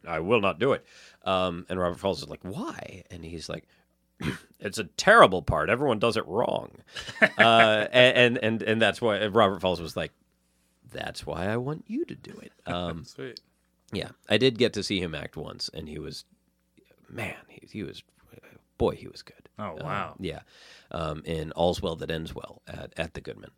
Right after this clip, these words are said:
Speaker 2: Nice.
Speaker 1: Um, and, ooh, yeah. Okay. Um,
Speaker 3: So take a more of a stake, like, have a pre-formed opinion about this person, when I'm hitting that first line of the scene.
Speaker 1: Yeah, and it isn't that you form your opinion before the scene.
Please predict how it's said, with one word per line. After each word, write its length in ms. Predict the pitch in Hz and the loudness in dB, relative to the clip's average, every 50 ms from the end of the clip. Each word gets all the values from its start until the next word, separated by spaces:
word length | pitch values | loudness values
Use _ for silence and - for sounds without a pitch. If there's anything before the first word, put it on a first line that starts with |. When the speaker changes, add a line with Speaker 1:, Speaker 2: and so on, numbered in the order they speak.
| _ _ - | _ _ -20
Speaker 2:
Nice. 280 | 82 82 80 80 - - | -18 -18 -16 -12 -10 -6
Speaker 1:
Um, 520 | 76 80 78 76 76 73 71 71 - - _ _ _ _ _ _ _ - | -6 -4 -4 -6 -6 -10 -12 -16 -18 -20 _ _ _ _ _ _ _ -20
and, 80 | - - - - - - 107 | -20 -20 -20 -20 -12 -4 -2
ooh, 140 | 127 123 - - - _ _ _ _ _ _ | -2 -2 -2 -4 -10 _ _ _ _ _ _
yeah. 200 | - - - - - _ _ _ _ - | -16 -14 -14 -14 -16 _ _ _ _ -4
Okay. 220 | 117 117 - - - - - - _ - | -4 -2 -2 -4 -6 -10 -14 -20 _ 0
Um, 720 | 120 120 120 117 117 117 113 113 113 113 107 113 113 - _ _ _ _ _ _ _ _ _ _ _ _ _ _ _ _ _ _ _ _ _ _ _ _ _ | 2 2 4 4 4 2 2 2 0 -2 -4 -6 -10 -14 _ _ _ _ _ _ _ _ _ _ _ _ _ _ _ _ _ _ _ _ _ _ _ _ _
Speaker 3:
So 320 | - - 143 135 131 123 - 127 - - | -10 -6 -4 -4 -4 -4 -6 -10 -12 -8
take 160 | - 180 180 | -6 -4 -4
a 40 | 175 | -4
more 140 | 156 151 147 | -4 -4 -4
of 80 | 135 123 | -4 -6
a 40 | |
stake, 360 | - - - 110 101 - - _ _ | -8 -8 -6 -8 -8 -8 -12 _ _
like, 220 | - 117 110 104 - | -10 -8 -8 -8 -4
have 460 | - 139 135 127 123 123 120 - - - | -2 0 2 2 2 0 -4 -8 -16 -18
a 60 | 123 | -18
pre-formed 1400 | 113 - - - - 147 143 135 131 127 127 123 120 120 117 107 117 120 - _ - - - 123 117 110 107 104 | -16 -16 -12 -6 -2 0 0 2 2 0 0 -2 -4 -4 -6 -10 -14 -20 -20 _ -12 -6 -4 -2 -2 -2 -4 -6
opinion 380 | 98 - - 160 160 127 107 98 | -8 -10 -8 -8 -8 -8 -8 -10
about 220 | 95 98 92 90 - | -8 -10 -10 -10 -12
this 140 | 92 90 - | -14 -16 -16
person, 460 | _ - 64 - - - 76 65 64 - _ _ _ _ _ - 107 | _ -16 -16 -16 -16 -18 -18 -20 -20 -20 _ _ _ _ _ -16 -8
when 260 | 110 110 110 110 104 | -4 -4 -2 -2 -2
I'm 300 | 101 98 98 98 92 - _ _ - - _ _ - - _ _ _ _ | -4 -6 -6 -10 -12 -16 _ _ -20 -20 _ _ -20 -20 _ _ _ _
hitting 220 | - 104 - 101 | -12 -10 -10 -12
that 140 | 98 90 - | -14 -16 -16
first 280 | _ - - - - - | _ -14 -14 -14 -16 -18
line 140 | - - - - | -18 -18 -20 -20
of 80 | - | -20
the 60 | - | -16
scene. 140 | - - 254 | -10 -6 -2
Speaker 1:
Yeah, 240 | 247 208 143 110 - - | -2 0 0 -2 -2 -2
and 140 | - 208 - | -4 -4 -2
it 80 | - | -4
isn't 220 | 262 247 226 214 170 | -4 -4 -4 -2 -2
that 180 | 170 165 - - - | -2 -2 -2 -4 -8
you 220 | 127 131 139 135 | -6 -4 -2 -2
form 400 | 127 - - 147 147 143 139 139 | -4 -4 -2 -2 0 0 0 0
your 140 | 131 120 113 | 0 0 0
opinion 360 | 107 - 135 123 117 113 107 98 | 0 -2 -4 -2 -2 0 0 -2
before 280 | 98 - - 113 101 | -2 0 0 0 0
the 80 | 87 95 | 0 -2
scene. 560 | - - - 196 165 120 95 85 78 82 90 | -4 -4 -2 -2 -2 -2 -2 -4 -6 -10 -12